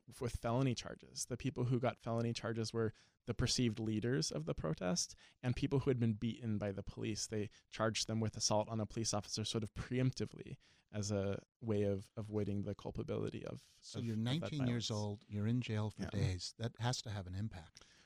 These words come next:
Speaker 1: Well, it did, and I remember one of the most meaningful moments in there was when I was, uh, late at night speaking to a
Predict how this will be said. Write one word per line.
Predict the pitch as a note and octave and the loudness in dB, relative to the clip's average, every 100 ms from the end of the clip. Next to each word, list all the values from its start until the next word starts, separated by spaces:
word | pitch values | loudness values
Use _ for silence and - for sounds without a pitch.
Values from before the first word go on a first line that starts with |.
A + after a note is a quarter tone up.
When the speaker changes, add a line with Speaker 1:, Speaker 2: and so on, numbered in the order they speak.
| _ | _
Speaker 1:
Well, | F#3 | 2
it | G3+ | 8
did, | G3 G3 | 12 12
and | D3 | 12
I | |
remember | C#3 D3+ E3 | 10 10 10
one | D3+ C#3 | 10 10
of | C3 | 8
the | |
most | C3 B2 | 8 8
meaningful | B2+ C3 C3+ - | 8 8 6 4
moments | A#2+ A#2 B2+ A2+ | 6 6 6 4
in | A2 C#3 | 4 4
there | A2+ G#2+ | 4 2
was | A2+ A2 - | 0 0 0
when | A#2 A2+ A2+ | 2 2 2
I | A2+ A2+ A2 A2 G#2+ - _ | 2 2 4 4 2 -2 _
was, | - A#2 A2+ A2 - - - _ | 2 6 6 6 2 0 -6 _
uh, | G#2+ G#2 G#2 G2+ _ B2 | 0 0 0 -2 _ -10
late | C3+ B2 B2 | 2 6 6
at | A2 | 4
night | B2 B2 - | 2 2 0
speaking | - B2 A#2+ A2+ | -4 -2 -2 -2
to | A#2+ A2 A2 G#2+ _ - | 0 2 2 0 _ -6
a | G#2+ G#2 | -2 -2